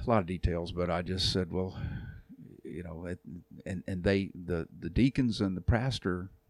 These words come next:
on that Sunday morning wrapping up that weekend, they called me to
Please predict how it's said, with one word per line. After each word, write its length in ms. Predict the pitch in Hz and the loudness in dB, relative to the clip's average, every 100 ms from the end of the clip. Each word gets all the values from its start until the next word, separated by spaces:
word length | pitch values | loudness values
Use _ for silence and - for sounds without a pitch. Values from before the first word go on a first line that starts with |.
| _ _ - | _ _ -10
on 120 | 98 | -6
that 180 | 92 - | -6 -6
Sunday 320 | - 123 117 | -2 0 0
morning 440 | 95 101 113 95 82 | 0 0 2 0 0
wrapping 340 | 90 92 - 98 | 0 0 0 -2
up 140 | 90 | -2
that 160 | - - | -4 0
weekend, 640 | 110 117 - 85 80 85 95 131 | -2 -2 -6 -6 -6 -10 -18 -4
they 200 | 95 85 | -4 -4
called 520 | - - - 151 175 170 | -6 -6 -4 -2 0 -2
me 460 | 80 71 76 95 107 | -6 -8 -10 -12 -12
to 480 | - 101 92 82 82 | -6 -4 -4 -6 -8